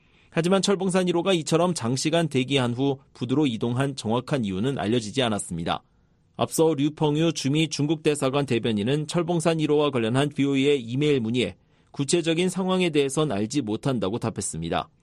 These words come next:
철봉산 일 호의 부두 접안이 유류 선적으로 이어질지도 주목됩니다.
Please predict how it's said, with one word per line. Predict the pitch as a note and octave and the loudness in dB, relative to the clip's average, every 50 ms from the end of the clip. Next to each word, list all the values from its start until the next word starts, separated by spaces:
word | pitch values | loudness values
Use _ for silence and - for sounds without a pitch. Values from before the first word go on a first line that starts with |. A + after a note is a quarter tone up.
| _ _ _ _ _ _ _ _ _ _ | _ _ _ _ _ _ _ _ _ _
철봉산 | - - F3+ F3 G3+ F#3+ F#3+ G3 F#3+ | -2 0 0 2 2 2 2 2 2
일 | F#3 F3+ | 2 2
호의 | F#3 F3+ F#3+ G#3 | 2 2 2 0
부두 | E3 - - D3 D#3+ E3+ | 0 -2 -2 -2 0 2
접안이 | D#3 D#3+ D#3+ C#3+ D#3 D3+ D#3+ F3 F3+ D3 | 2 4 4 4 2 2 2 2 0 0
유류 | A2+ A2+ C3 D3+ F3 | -2 -2 -2 0 0
선적으로 | E3 - F3+ F3 F3 D#3+ D3+ C3 C#3 D#3+ E3 | 0 0 0 0 2 2 0 2 2 2 2
이어질지도 | C#3+ A2+ A#2+ C3+ C#3+ C3+ C#3 B2 - - A2 C#3+ D3+ | 2 4 2 2 2 2 -2 -2 -4 -4 -2 -2 -2
주목됩니다. | D3 - B2 A#2 G#2+ - G2 F2+ F2 F2+ F#2+ F#2 D2+ | 0 0 0 -2 0 0 -2 -4 -2 0 -2 -2 -2